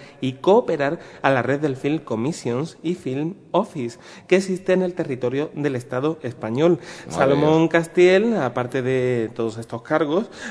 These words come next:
Speaker 1: pues ha estado siempre profesionalmente ligado al mundo de la cultura, es director del Festival de Cine Español de Málaga desde,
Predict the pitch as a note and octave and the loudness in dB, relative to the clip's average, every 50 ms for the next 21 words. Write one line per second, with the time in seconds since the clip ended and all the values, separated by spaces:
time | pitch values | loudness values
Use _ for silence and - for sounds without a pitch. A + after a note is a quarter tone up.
0 | F#3 - - B2+ C3 B2+ B2+ B2 B2 A#2+ - - C3+ B2 B2 - - C3+ C3 C3 | -12 -6 0 2 4 4 4 2 0 -2 -4 -6 -6 -6 -4 -2 0 0 2 2
1 | C3+ C#3 C#3 C3+ - D#3 C#3 C3+ C3+ C#3 C#3+ D#3 E3 D#3+ D#3+ D3+ C3+ C3+ C3+ B2 | 2 2 2 2 0 -2 -4 -2 0 2 4 4 4 4 2 0 -2 -2 -4 -4
2 | C3+ C3 C3 B2+ C3 C3 C3 C3 C3+ C#3 C#3 C3 C3+ C3 C3+ C#3+ D3+ D3 C#3 C3 | -2 0 0 0 0 0 0 0 0 -2 -2 0 0 0 2 2 0 0 -2 -2
3 | B2+ C3 C3 D3 D#3 D#3 - E3+ E3+ E3 - C#3+ C#3 C#3 C#3 C#3+ C#3+ C#3 C3+ C3 | 0 0 2 2 0 0 -2 -2 -4 -2 -2 -2 -2 0 2 2 0 0 0 -2
4 | A2+ A2+ G#2 - C3+ C3 C3 C3 C3 B2+ B2+ C#3+ C3 - C3 B2 B2 B2+ B2 C3 | -4 -4 -4 -4 -4 -4 -2 -2 -4 -4 -6 -8 -8 -6 -4 -4 -4 -4 -4 -6
5 | B2 B2 B2 - B2+ B2 B2 A#2+ A#2+ B2 B2 B2 B2 B2 B2 B2+ C3 B2+ B2+ C3 | -6 -6 -4 -4 -4 -4 -2 -2 -4 -4 -2 -2 -2 -2 -2 -2 -2 -4 -4 -6
6 | B2+ B2+ C3+ | -6 -6 -10